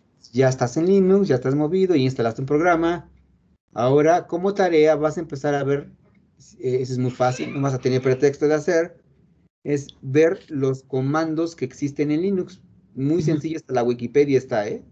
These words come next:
Speaker 1: Son cosas que son,
Speaker 2: Sí,
Speaker 1: todo el
Speaker 2: sí.
Speaker 1: mundo sabe. Lo que va a ser tu tarea es investigar los comandos generalmente más usados en una terminal Linux, ¿sale? Esa es la tarea. Comandos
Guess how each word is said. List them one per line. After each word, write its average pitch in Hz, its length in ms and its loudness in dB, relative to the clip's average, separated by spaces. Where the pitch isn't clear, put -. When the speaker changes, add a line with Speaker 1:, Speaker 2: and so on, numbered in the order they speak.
Speaker 1:
Son 131 160 -8
cosas 127 240 -8
que - 100 -20
son, 113 120 -8
Speaker 2:
Sí, 123 220 -8
Speaker 1:
todo 135 180 -2
el 131 60 0
Speaker 2:
sí. 113 80 -4
Speaker 1:
mundo 104 200 -8
sabe. 98 200 -18
Lo 131 120 -2
que 139 80 2
va 165 80 4
a 190 40 2
ser 196 80 -4
tu 139 100 -10
tarea 147 380 2
es - 180 -8
investigar 156 720 0
los 123 260 -4
comandos 120 1120 -2
generalmente 131 800 0
más 123 260 -2
usados 117 580 -4
en 113 120 -4
una 117 200 -2
terminal 104 480 -6
Linux, 135 500 0
¿sale? 131 240 -4
Esa 113 60 -10
es 107 100 -10
la 110 140 -4
tarea. 127 340 -4
Comandos 156 800 2